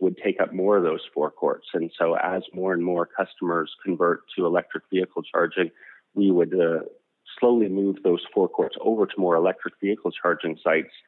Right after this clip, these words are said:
Um, we also will do them at what we call, at least internally, we call destination locations. And what I mean by this is, um,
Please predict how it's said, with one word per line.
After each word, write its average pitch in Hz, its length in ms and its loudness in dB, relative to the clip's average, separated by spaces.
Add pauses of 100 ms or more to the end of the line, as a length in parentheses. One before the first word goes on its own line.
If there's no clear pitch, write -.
(480)
Um, 87 380 -2 (160)
we 104 200 0
also 131 480 -2
will 110 220 0
do 95 220 -6
them 101 160 -2
at 85 140 -2
what 87 220 0
we 98 160 -4
call, 85 580 -2
at 98 80 0
least 110 200 -2 (120)
internally, 98 460 0
we 85 120 -2
call 85 220 -2
destination 87 800 -4
locations. 78 640 -4 (500)
And 90 160 -2
what 101 120 4
I 104 80 6
mean 95 260 2
by 87 180 4
this 85 200 0 (220)
is, 82 360 -2 (240)
um, 78 380 -2